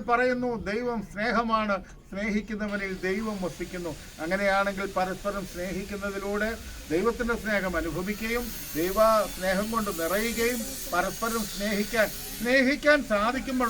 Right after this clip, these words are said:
മാത്രമേ ക്ഷമിക്കുവാനും ചേർത്ത് പിടിക്കുവാനും സാരമില്ലെന്ന് പറയുവാനും സഹായിക്കുവാനും സംരക്ഷിക്കാനും ഒക്കെ സാധിക്കുകയുള്ളൂ. അങ്ങനെ ഒരു ജീവിതമാണ് ദൈവം ആഗ്രഹിക്കുന്നത്.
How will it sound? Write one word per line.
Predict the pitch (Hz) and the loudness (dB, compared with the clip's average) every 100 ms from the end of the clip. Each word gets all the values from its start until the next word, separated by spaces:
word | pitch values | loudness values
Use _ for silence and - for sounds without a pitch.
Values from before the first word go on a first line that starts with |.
| 202 | 2
മാത്രമേ | 196 202 226 226 233 - | 2 2 -2 -2 -2 -4
ക്ഷമിക്കുവാനും | 214 208 208 226 208 202 202 - | -2 -2 -2 0 2 2 0 -2
ചേർത്ത് | 208 240 269 233 | 0 0 -2 -4
പിടിക്കുവാനും | 202 202 202 196 196 190 185 - - - | -4 -4 0 2 2 -2 -8 -12 -14 0
സാരമില്ലെന്ന് | 226 254 302 311 277 254 240 233 | 4 6 8 8 6 2 2 2
പറയുവാനും | 214 220 214 208 202 190 196 | 2 2 4 4 2 -2 0
സഹായിക്കുവാനും | 202 240 285 247 247 233 214 202 180 | 4 4 4 2 0 0 0 -2 -2
സംരക്ഷിക്കാനും | 175 196 208 - 254 247 165 | -4 -4 -8 -8 -6 -4 -6
ഒക്കെ | 165 160 156 | -6 -6 -4
സാധിക്കുകയുള്ളൂ. | 151 151 143 147 120 107 - - - - - - - - - - - - 156 | -4 -4 -6 -8 -10 -10 -12 -14 -14 -14 -14 -14 -14 -12 -10 -10 -10 -4 -2
അങ്ങനെ | 214 285 277 | 2 4 2
ഒരു | 247 190 | 2 -2
ജീവിതമാണ് | 226 240 233 202 190 165 185 | -4 -2 0 0 -2 -2 -2
ദൈവം | 240 294 269 214 | 0 2 2 2
ആഗ്രഹിക്കുന്നത്. | 185 175 151 151 156 151 139 | 0 -4 -6 -6 -6 -6 -4